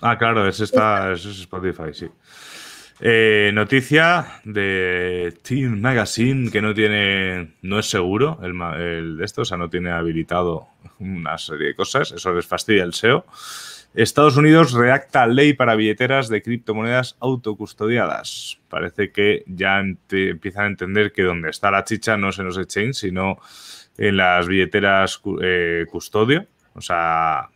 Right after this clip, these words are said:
Speaker 1: custodia, no, no custodio. Y, y bueno, mm, a ver en qué termina todo esto, porque es difícil de controlar, ¿eh?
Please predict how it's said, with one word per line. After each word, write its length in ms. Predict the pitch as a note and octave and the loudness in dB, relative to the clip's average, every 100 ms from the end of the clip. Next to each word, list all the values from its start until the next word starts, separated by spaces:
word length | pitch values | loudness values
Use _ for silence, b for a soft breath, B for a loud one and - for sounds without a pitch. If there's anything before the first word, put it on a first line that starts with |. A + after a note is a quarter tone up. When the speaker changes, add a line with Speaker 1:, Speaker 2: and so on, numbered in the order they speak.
| _ _ _ _ - | _ _ _ _ -14
Speaker 1:
custodia, 600 | F2 - - G2+ A2+ B2 | -12 -10 -6 -2 2 2
no, 220 | G2+ F2 | 0 -4
no 220 | F2 F#2+ G#2 | -4 -2 -2
custodio. 560 | F2+ - F#2 B2 D#3+ _ b b b b _ _ | -4 -4 0 0 -2 _ b b b b _ _
Y, 600 | G#2 G2+ F#2 E2+ D#2+ D#2 | -2 2 2 2 0 -4
y 20 | |
bueno, 280 | D#2+ G2 A2+ | -4 -2 -2
mm, 440 | D#2+ E2 E2 E2 D#2+ | -4 -10 -8 -8 -2
a 80 | D#2+ | 0
ver 120 | F#2 | 4
en 140 | G2+ | 2
qué 100 | G2+ | 2
termina 380 | A2 E2 E2 D#2 | 0 0 0 -4
todo 160 | D#2 G2+ | -2 -2
esto, 160 | - | 0
porque 180 | F#2 D#2 | -2 -2
es 80 | D#2+ | -4
difícil 420 | E2+ G2+ A#2+ G2 | -4 -2 -2 -2
de 140 | E2 D#2 | -2 -4
controlar, 500 | D2+ D2 G2 A#2 | -6 -4 0 0
¿eh? 80 | A#2 | -2